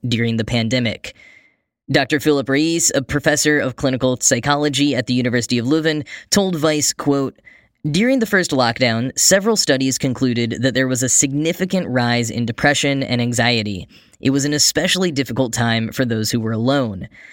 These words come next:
And in that light, I think it's a really good idea that people can have an extra neutral contact as long as they stick to this rule and maintain the same contact like they are supposed to.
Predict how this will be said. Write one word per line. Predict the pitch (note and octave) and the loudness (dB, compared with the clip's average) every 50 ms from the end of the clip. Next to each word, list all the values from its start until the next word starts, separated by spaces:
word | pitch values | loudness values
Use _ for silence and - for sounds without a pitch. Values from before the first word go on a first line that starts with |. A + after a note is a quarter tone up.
| - - | -16 -6
And | - - D#3+ F3+ | -2 -2 -2 0
in | F#3+ | 2
that | F#3 F3+ - - | 2 2 2 2
light, | E3 D#3+ E3 E3+ - | 0 0 0 0 0
I | D3+ | -2
think | D3 G3 G3 F#3+ | -2 0 0 0
it's | G#3+ - - | -2 -2 -2
a | F3 | 0
really | E3 E3 D#3+ E3 D#3+ | 0 0 2 0 0
good | D3 D3+ C#3+ | 2 2 0
idea | C#3 C#3 C3+ E3+ F3+ F3 D#3 D3 | 0 0 -2 -2 0 0 0 0
that | D3+ E3 C#3 A#2+ | 0 -2 -2 -2
people | - D3 C3 - C3+ | -2 -2 -2 0 -2
can | C3 D3+ C#3 | 0 -2 0
have | B2+ C3 B2+ B2+ A#2+ | 0 0 0 2 0
an | C3+ B2 | 0 0
extra | - B2 B2 - - C3+ B2+ | 0 -2 -2 -2 0 0 0
neutral | B2+ B2+ C3+ B2+ - B2 A#2+ | 0 0 -2 -2 -2 -2 -2
contact | - - A#2 A2+ A#2 A2+ B2+ A#2+ C3+ E3+ - - | 0 0 -2 0 0 0 0 0 0 -2 -2 -2
as | - C3+ C3 B2+ | -2 -2 0 0
long | C#3+ C#3 C#3 C#3+ D3 D3 | 0 0 2 0 0 -2
as | A2+ C3+ C#3 C3+ C3 B2 | -2 -2 -2 -2 -2 -2
they | C3+ C3 | -2 -2
stick | B2+ - - - F3 E3+ E3+ - | -2 -2 0 0 0 -2 0 -2
to | - | -2
this | C#3 C3 A#2+ - - | -2 -2 -2 -2 -2
rule | C3+ D#3 D#3+ D#3+ E3 E3 - | 0 0 2 0 0 0 -2
and | D3 C#3 C#3 | -2 -2 0
maintain | C#3+ C#3 C3+ C3+ C#3 C#3+ C3+ C#3 C3+ | 0 -2 -2 -2 -2 -2 -2 -2 -2
the | C3 B2 | -2 -2
same | - - A#2 A2+ A2+ | -2 -2 -2 -2 -2
contact | - C#3+ C3+ C3+ B2 - A#2+ A#2 A#2+ - - | 0 0 0 0 0 0 0 0 0 -2 -2
like | A#2+ A#2 A2+ | -4 -4 -2
they | - A2 A2 | -2 -2 -2
are | G#2+ | -2
supposed | - - G#2+ - C3 B2+ B2+ - - | -2 -4 -2 0 0 -2 -2 -2 -4
to. | A2+ F2+ B1+ B1 | -4 -4 -4 -8